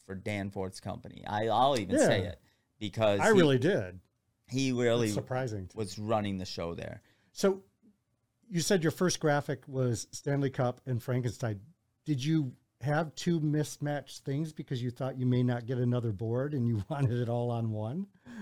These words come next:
Speaker 2: It's
Speaker 1: That's
Speaker 2: kind of
Speaker 1: a,
Speaker 2: a weird
Speaker 1: it's
Speaker 2: combo.
Speaker 1: a great question,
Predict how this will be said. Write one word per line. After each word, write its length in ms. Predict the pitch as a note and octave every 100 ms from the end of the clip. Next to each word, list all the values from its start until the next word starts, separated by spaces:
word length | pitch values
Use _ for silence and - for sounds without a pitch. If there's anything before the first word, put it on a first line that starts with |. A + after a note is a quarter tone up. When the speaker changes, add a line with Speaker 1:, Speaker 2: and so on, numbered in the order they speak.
| F#3 A2+
Speaker 2:
It's 120 | D3+
Speaker 1:
That's 100 | C#3
Speaker 2:
kind 140 | C#3+ D#3+
of 60 |
Speaker 1:
a, 40 | B2
Speaker 2:
a 40 |
weird 540 | A#2 B2+ C3+ C3 B2+ A#2+ A3 G3+ F#3+ _ _ _ C#3
Speaker 1:
it's 160 | C#3
Speaker 2:
combo. 480 | C#3 B2 G#2 F#2+ F#2
Speaker 1:
a 20 |
great 480 | A#2+ B2+ D3 D#3+ -
question, 800 | - C#3 A#2 A#2+ - F#2 E2+ F#2